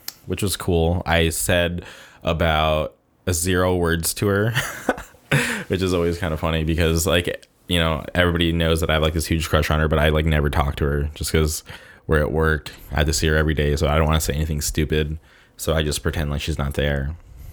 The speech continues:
But she was at the party, and I said absolutely nothing to her, <laughs> which was, you know, pretty solid move. But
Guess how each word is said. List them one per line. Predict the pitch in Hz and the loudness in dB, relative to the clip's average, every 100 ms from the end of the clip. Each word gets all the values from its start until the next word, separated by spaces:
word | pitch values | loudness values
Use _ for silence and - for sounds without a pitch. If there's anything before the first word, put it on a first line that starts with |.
| - | -6
But | - 73 65 - - _ - - | -2 0 -2 -8 -20 _ -18 -6
she | - | 0
was | 85 78 | 2 2
at | 76 | 0
the | |
party, | 73 78 76 76 78 - - _ _ _ _ - | 0 2 2 2 -2 -8 -20 _ _ _ _ 0
and | 76 78 78 73 | 2 4 2 2
I | - 78 78 78 78 | 2 2 4 2 0
said | - 95 80 | 2 0 0
absolutely | 78 82 98 101 120 | -2 -2 0 2 2
nothing | 113 131 120 | 0 0 0
to | 92 90 | 0 2
her, | 87 95 113 | 2 2 2
<laughs> | - - 107 - - | -2 -4 -6 -6 -4
which | 95 98 | -2 2
was, | 95 87 - - - - | 0 0 -6 -16 -18 -6
you | 90 | 0
know, | 82 80 82 - - - 139 - | 2 4 0 -4 -10 -8 -8 -6
pretty | - 135 | -4 -4
solid | - 95 87 | -2 -2 0
move. | 87 87 101 107 - _ - - _ _ | 0 2 0 -4 -12 _ -20 -20 _ _
But | 85 78 80 76 | 0 2 2 0